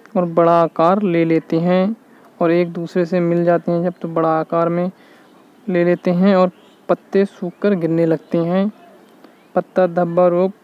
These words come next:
पत्तों पर ही नहीं, ये फलों को भी प्रभावित करते हैं और फल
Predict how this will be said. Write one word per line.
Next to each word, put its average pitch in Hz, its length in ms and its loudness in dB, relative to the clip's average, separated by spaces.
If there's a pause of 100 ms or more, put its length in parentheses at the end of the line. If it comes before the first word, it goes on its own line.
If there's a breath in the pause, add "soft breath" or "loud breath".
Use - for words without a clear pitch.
(340)
पत्तों 185 600 -4
पर 180 160 2
ही 190 240 0
नहीं, 180 500 0
ये 190 140 2
फलों 190 840 0 (120)
को 175 140 0
भी 196 240 4
प्रभावित 175 540 0
करते 170 280 -2
हैं 180 240 0 (180)
और 185 200 2
फल 190 440 -4